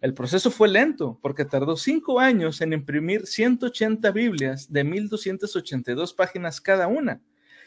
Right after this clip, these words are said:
Cada página llevaba dos columnas de cuarenta y dos renglones.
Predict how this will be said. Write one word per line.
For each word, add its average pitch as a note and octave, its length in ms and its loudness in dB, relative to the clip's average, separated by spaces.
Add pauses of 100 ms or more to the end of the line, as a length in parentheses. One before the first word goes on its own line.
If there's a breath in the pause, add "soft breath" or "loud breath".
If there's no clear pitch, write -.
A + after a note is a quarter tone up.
(200 soft breath)
Cada G3 260 6
página F#3 420 4
llevaba D3+ 360 4
dos G#3 220 2
columnas G3+ 500 0
de B2 80 -2
cuarenta B2+ 340 -2
y - 20 -2
dos C#3+ 140 0
renglones. D#3+ 580 -2